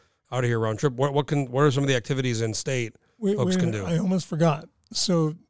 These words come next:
Speaker 2: you know, we published the Tour Saver book.
Speaker 1: Mm-hmm.
Speaker 2: That's the travel coupon book.
Speaker 1: Yeah.
Speaker 2: Included in that this year is twenty-five percent off Alaska Airlines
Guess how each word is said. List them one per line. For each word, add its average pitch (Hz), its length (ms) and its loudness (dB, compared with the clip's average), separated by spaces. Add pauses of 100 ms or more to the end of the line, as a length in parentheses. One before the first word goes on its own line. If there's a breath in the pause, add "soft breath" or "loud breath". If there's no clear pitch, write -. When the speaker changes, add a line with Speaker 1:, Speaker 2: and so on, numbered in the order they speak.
(180)
Speaker 2:
you 196 140 4
know, 165 80 8
we 151 80 8
published 190 360 2
the 160 60 -4
Tour 147 220 0
Saver 185 300 2
book. 247 320 -10 (120)
Speaker 1:
Mm-hmm. 131 380 2
Speaker 2:
That's 165 160 0
the 170 100 -8
travel 151 320 0
coupon 190 400 2
book. 214 360 -6
Speaker 1:
Yeah. 110 160 -4 (680)
Speaker 2:
Included 214 640 6
in 143 140 8
that 127 320 2
this 151 240 2
year 127 260 2
is 160 180 2
twenty-five 185 540 2
percent 151 320 4
off 131 220 2
Alaska 127 360 0
Airlines 120 480 -4